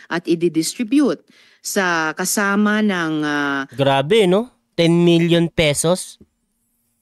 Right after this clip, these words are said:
Speaker 2: Yung ginastos doon sa libro.
Speaker 1: kaibigan at ilang kopya nito ang bibilihin ng gobyerno sa halagang sampung milyong piso.
Speaker 2: Hmm, sampung milyon piso.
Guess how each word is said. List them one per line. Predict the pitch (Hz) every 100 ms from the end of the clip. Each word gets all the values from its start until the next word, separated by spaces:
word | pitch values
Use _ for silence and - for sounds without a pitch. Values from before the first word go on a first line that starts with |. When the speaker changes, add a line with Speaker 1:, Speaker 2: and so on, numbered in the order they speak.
| _ _ _ _ _ _ _ _ _ _ _ _ _ _ _ _ _ _ _ _
Speaker 2:
Yung | - 156
ginastos | 156 165 151 151 156 151
doon | 151
sa | 147
libro. | 131 123 120 127 151 - _ _
Speaker 1:
kaibigan | 175 180 233 240 175 151 160 196 - -
at | - 180
ilang | - 185 175
kopya | 175 170 170 214
nito | 226 269 - 180 175
ang | 143
bibilihin | 143 156 175 185 196 208
ng | 208
gobyerno | 220 208 226 208 196 175 156 165 - -
sa | -
halagang | 165 160 160 165 165
sampung | 190 180 185 180
milyong | 180 180 196
piso. | 226 220 202 160 147
Speaker 2:
Hmm, | 147 139 127 113
sampung | - 139 - 160
milyon | 156 156 143 147 151 147
piso. | - 151 131 - 156 139